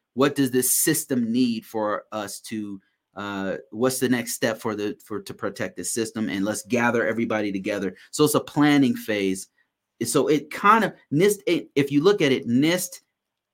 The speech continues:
eight hundred, uh, lines up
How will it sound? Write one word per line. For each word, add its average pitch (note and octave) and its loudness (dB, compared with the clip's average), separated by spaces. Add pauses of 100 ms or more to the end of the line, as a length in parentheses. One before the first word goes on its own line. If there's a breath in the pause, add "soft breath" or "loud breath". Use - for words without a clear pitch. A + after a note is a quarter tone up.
(120)
eight D#3 4
hundred, A#2 0 (680)
uh, A2 0 (440)
lines D3 4
up B2+ 0